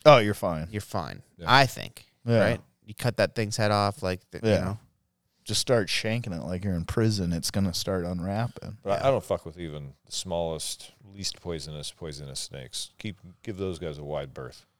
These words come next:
Speaker 1: Yeah.
Speaker 2: Yeah.
Speaker 1: I don't like snakes.
Speaker 2: Yeah, neither do I. That's, uh, that's what's the, my biggest fear, taking Watson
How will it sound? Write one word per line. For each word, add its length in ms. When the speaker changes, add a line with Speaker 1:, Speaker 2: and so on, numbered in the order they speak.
Speaker 1:
Yeah. 80
Speaker 2:
Yeah. 200
Speaker 1:
I 100
don't 140
like 180
snakes. 440
Speaker 2:
Yeah, 200
neither 180
do 140
I. 160
That's, 220
uh, 340
that's 500
what's 720
the, 100
my 320
biggest 320
fear, 220
taking 460
Watson 560